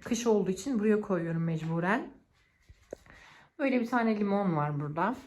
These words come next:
Böyle döndüğünüzde şurada bir komodin var. Bunu da ben oturup ayakkabı giyiyorum <laughs> onun üstünde. Ee, güzel oluyor.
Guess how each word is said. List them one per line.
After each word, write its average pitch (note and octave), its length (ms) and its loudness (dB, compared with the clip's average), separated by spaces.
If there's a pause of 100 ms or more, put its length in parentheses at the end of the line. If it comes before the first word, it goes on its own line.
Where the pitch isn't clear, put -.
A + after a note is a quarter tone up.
(640)
Böyle D4 280 10
döndüğünüzde D4 420 8
şurada C#4 280 4
bir C#4 120 0
komodin C4 460 2
var. A#3 300 2
Bunu C4 200 2
da C4 180 4
ben B3+ 140 4
oturup A#3+ 320 0
ayakkabı A3 380 2
giyiyorum G3 320 0
<laughs> G3+ 40 4
onun F#3+ 160 4
üstünde. F#3 720 -4 (140)
Ee, F3 680 -4 (100)
güzel G3 260 0
oluyor. D#3+ 520 -4